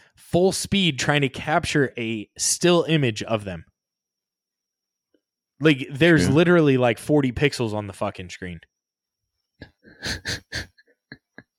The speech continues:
Speaker 1: It's, it's terrible. I don't know.
Speaker 2: But what we're saying is technology has definitely grown. <laughs>
Speaker 1: Yeah. And for some reason, our night vision goggles are no longer red.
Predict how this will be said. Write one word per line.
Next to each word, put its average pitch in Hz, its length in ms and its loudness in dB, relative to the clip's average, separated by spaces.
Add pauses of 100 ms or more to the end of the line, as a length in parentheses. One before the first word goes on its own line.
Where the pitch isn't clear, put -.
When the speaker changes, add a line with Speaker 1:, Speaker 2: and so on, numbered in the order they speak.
(320)
Speaker 1:
It's, 151 240 2
it's - 400 -6
terrible. 147 680 0 (1400)
I 131 100 4
don't 147 140 4
know. 139 260 4 (880)
Speaker 2:
But 131 120 -2
what 120 80 2
we're 127 80 0
saying 120 400 0
is 120 220 -2
technology 123 600 -2
has 127 180 -6
definitely 123 440 -2
grown. 147 320 0 (160)
<laughs> - 40 -2 (960)
Speaker 1:
Yeah. 120 540 0 (800)
And 127 180 0
for 143 140 2
some 147 200 2
reason, 147 280 4
our 127 240 4 (240)
night 123 260 -2
vision 127 260 2
goggles 117 380 2
are 113 80 -2
no 110 140 0
longer 107 260 -2
red. 92 300 -6